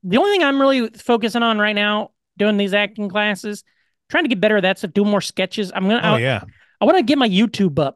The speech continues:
Speaker 1: I wanna build a YouTube. I wanna put out a video a week, even if it's nothing famous, nothing fancy.
Speaker 2: Yeah, dude.
Speaker 1: Um, so work on that. But, um, but I wanna say,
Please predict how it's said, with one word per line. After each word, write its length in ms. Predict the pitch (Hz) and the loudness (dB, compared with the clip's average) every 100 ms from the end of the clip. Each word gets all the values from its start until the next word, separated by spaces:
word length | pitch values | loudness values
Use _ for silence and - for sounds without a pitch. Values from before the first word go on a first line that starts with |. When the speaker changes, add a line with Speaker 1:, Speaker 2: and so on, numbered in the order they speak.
| - | -2
Speaker 1:
I 40 | |
wanna 180 | 196 254 | 0 0
build 360 | 180 202 214 180 | 2 2 4 2
a 40 | |
YouTube. 480 | 170 165 156 135 127 | 0 0 -2 -6 -4
I 60 | 147 | -2
wanna 400 | 196 214 196 196 _ | 2 2 0 -4 _
put 100 | 208 | 0
out 140 | 202 | 0
a 40 | 175 | -2
video 300 | 175 180 175 | 0 2 2
a 60 | |
week, 240 | 151 160 151 | 2 -2 -2
even 220 | 170 180 | -2 -2
if 120 | 175 | -2
it's 340 | 170 - - _ _ _ _ - | -4 -8 -20 _ _ _ _ -2
nothing 260 | 190 185 | 0 0
famous, 560 | 156 165 143 139 - - 185 | -2 -4 -4 -8 -14 -10 -4
nothing 240 | 190 185 | 0 0
fancy. 420 | 175 165 - - - _ _ | -2 -4 -6 -14 -18 _ _
Speaker 2:
Yeah, 180 | 190 160 | 0 2
dude. 120 | 156 | 4
Speaker 1:
Um, 460 | 180 175 160 160 - _ _ _ _ _ _ | 4 2 0 -4 -8 _ _ _ _ _ _
so 160 | 156 | -4
work 200 | 139 151 | -2 -2
on 100 | 143 | -2
that. 200 | 131 135 | -4 -4
But, 140 | 147 143 | -2 -2
um, 400 | 139 135 131 131 _ _ _ - | -2 -6 -10 -16 _ _ _ -4
but 80 | 185 | 0
I 80 | |
wanna 180 | 302 285 | 2 0
say, 380 | 220 233 240 | 0 0 0